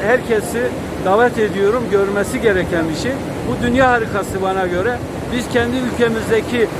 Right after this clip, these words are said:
kendi ilimizdeki, bölgemizdeki bu şeyi iyi pazarlayamıyoruz. Bize düşen görev hepimize, yetkililere bu güzel harikamızı, doğa güzelliğimizi,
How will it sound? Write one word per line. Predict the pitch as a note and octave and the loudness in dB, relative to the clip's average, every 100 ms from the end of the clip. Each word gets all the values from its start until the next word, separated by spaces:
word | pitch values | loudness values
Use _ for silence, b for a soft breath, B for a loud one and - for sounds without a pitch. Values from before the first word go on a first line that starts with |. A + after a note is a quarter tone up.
| - - | -6 0
kendi | G#3 A3+ | 0 2
ilimizdeki, | A#3+ A3+ A3+ A3 G#3+ G#3+ A#3+ A3 | 0 0 0 0 0 0 0 2
bölgemizdeki | G#3+ G#3 G#3+ G#3+ - A3 A#3+ A#3+ G3+ | 2 2 0 0 0 0 -2 -2 0
bu | A#3+ A3 - - - - | 2 2 -2 -6 -6 0
şeyi | A#3 C4 | 0 0
iyi | B3 C4+ | 0 2
pazarlayamıyoruz. | A#3 A3+ A3+ A3+ A#3+ A#3+ A3+ F#3 D3+ C#3+ G3 | 2 2 2 2 2 2 0 0 -2 -4 -6
Bize | G3 B3 A#3+ | 0 0 0
düşen | G#3+ - A3+ G3+ | -4 -4 -4 0
görev | A3 A#3 B3+ B3+ - - | 2 4 2 0 -6 0
hepimize, | A#3+ B3 A#3 G3+ E3+ A3+ A3+ | 0 2 0 0 0 0 2
yetkililere | G3+ - A3 G#3+ G#3 A3+ B3+ - - - - | 0 0 -2 2 2 2 0 -4 -6 -6 -2
bu | B3+ G#3+ | -2 -2
güzel | A3+ B3 A#3+ | 0 2 4
harikamızı, | A3 A3 G3+ A3+ A3 G#3 A#3 | 2 0 0 0 0 -4 -2
doğa | G3+ G#3+ A3 A3 - - - - F3+ | 0 2 2 2 -2 -6 -6 -6 -4
güzelliğimizi, | F#3 A3 G#3+ G#3+ G3+ F#3+ F#3+ | 0 0 2 0 -2 -2 -2